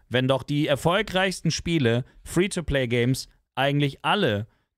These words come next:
nur Cosmetics anbieten. Zumindest am P C. Mobile zählt nicht. Mobile ist, da,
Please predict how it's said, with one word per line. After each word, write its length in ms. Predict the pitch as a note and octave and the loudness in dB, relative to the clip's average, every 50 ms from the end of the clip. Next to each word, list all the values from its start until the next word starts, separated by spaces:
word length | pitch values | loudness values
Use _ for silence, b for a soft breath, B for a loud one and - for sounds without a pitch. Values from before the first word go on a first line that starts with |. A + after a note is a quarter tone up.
| _ _ _ _ - | _ _ _ _ 0
nur 380 | B2 C3+ D3 D3 C#3+ C#3 C#3 | 2 2 4 4 2 2 0
Cosmetics 640 | C3 - - C3+ C3 - - C3 B2 A2 G#2 - F2+ | -2 -4 -6 -6 -6 -4 -6 -6 -6 -6 -8 -8 -12
anbieten. 420 | F#2 G2+ G2+ F#2+ F#2 - G2+ G2 | -12 -10 -10 -10 -10 -10 -12 -8
Zumindest 380 | - - D3 F#3 A#3 G#3+ E3+ E3+ | -4 0 0 0 0 0 -2 -2
am 80 | E3 | 0
P 100 | C#3 D3+ | 0 -2
C. 240 | C#3 - D3 C3+ B2 | 0 0 -2 0 0
Mobile 300 | A#2+ C3 C#3 C3+ A#2+ A2 | 2 2 2 0 -2 -2
zählt 240 | - - A2+ G2+ F#2 | -4 -6 -6 -6 -6
nicht. 140 | F#2+ F#2 A2 | -6 -2 0
Mobile 280 | G#2 G#2 G2+ F#2+ E2+ | 0 0 0 -2 -4
ist, 200 | D#2+ - - - _ | -6 -10 -12 -14 _
da, 240 | - G2+ F#2+ F#2 | -6 -6 -4 -6